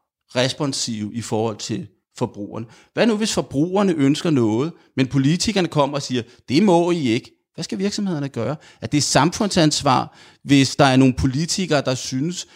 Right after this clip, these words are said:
at det skal være på den her måde i virksomhederne, men langt, langt de fleste forbrugere ønsker noget andet.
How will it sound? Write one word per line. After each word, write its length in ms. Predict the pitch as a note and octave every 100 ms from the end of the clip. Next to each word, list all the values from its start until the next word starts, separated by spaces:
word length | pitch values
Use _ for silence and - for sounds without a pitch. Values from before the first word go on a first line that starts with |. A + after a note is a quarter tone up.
| _ -
at 140 | B2+
det 100 | C3
skal 180 | - A#2
være 200 | A#2+ F3
på 100 | - -
den 180 | C#3 -
her 160 | F3
måde 360 | D3+ A#2 B2+ D#3
i 40 |
virksomhederne, 720 | C#3 B2 C#3 E3 D3 A#2+ A#2 A#2 _ _ -
men 160 | C#3 C3+
langt, 440 | F2+ F2+ G3+ D#3+
langt 240 | C3+ D3+ -
de 40 |
fleste 340 | - C#3 D3+ C#3
forbrugere 440 | B2+ A#2+ C#3 D3 A2
ønsker 320 | A#2+ - D#3
noget 140 | F#2+
andet. 200 | F2 C3